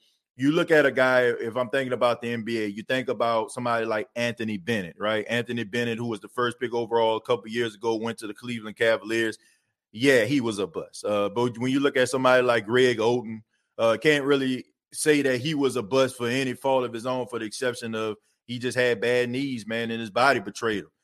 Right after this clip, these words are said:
So did Sam Bowie back in the day, you know what I'm saying? So that's one of those cases when it comes to Kevin White,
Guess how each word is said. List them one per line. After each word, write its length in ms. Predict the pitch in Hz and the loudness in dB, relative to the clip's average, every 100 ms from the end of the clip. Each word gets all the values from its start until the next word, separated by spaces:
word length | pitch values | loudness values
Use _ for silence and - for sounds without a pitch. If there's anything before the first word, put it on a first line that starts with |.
| _ | _
So 220 | - 123 123 | -6 -2 0
did 120 | 120 | -2
Sam 360 | 131 123 123 113 | -2 0 0 0
Bowie 280 | 135 139 | 2 2
back 320 | 120 110 110 113 | 2 0 -2 -4
in 60 | |
the 100 | 107 | -10
day, 260 | 95 98 76 | -6 -8 -8
you 100 | 107 | -6
know 60 | 113 | -6
what 40 | |
I'm 60 | 107 | -4
saying? 260 | 123 120 | -4 -4
So 380 | 113 131 120 107 _ _ _ _ _ _ _ _ _ _ _ _ _ - | 0 0 0 -2 _ _ _ _ _ _ _ _ _ _ _ _ _ -2
that's 340 | 123 156 151 | 6 6 6
one 200 | 151 143 | 2 2
of 60 | 135 | 4
those 180 | 131 | 2
cases 340 | 131 143 127 117 | 2 0 0 -4
when 160 | 123 | -4
it 140 | 123 113 | -4 -4
comes 280 | 131 120 - | -2 -2 -4
to 100 | 107 | -6
Kevin 360 | 139 127 110 | 0 0 0
White, 300 | 117 123 107 | 2 2 0